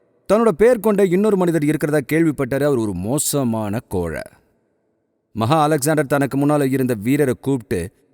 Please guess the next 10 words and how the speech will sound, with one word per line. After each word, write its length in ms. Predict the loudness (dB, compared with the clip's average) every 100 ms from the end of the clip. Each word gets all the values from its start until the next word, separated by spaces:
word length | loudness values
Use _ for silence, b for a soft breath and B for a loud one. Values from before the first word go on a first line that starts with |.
| -2
"உன்னோட 240 | 2 4
பேர் 320 | 4 4 4 4
என்ன 300 | 4 4 2
அலெக்சாண்டரா? 600 | 2 2 2 2 0 2
என்னை 280 | 0 0
பார்த்து 280 | 0 0 0
தான் 200 | 0 0
உனக்கு 340 | 0 0 -2 -4
அந்த 240 | -2 -2
பெயரை 320 | 0 0 0